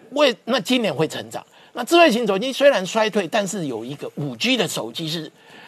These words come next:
在二零二零年大量的，哈，从，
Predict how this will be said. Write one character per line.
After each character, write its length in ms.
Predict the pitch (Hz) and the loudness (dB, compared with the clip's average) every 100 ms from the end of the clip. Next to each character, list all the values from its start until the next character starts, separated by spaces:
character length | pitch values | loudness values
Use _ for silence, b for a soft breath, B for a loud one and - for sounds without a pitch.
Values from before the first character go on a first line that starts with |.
| B | B
在 240 | - 233 - | 4 4 6
二 180 | 269 214 | 6 6
零 160 | 160 | 4
二 140 | 180 185 | 2 2
零 160 | 147 | 0
年 180 | 156 123 110 - _ | -4 -6 -10 -20 _
大 240 | 269 226 | 4 4
量 280 | 190 226 143 | 4 2 2
的， 140 | 120 120 | -6 -8
哈， 180 | 120 135 | -8 -6
从， 300 | - 156 190 | 0 0 -2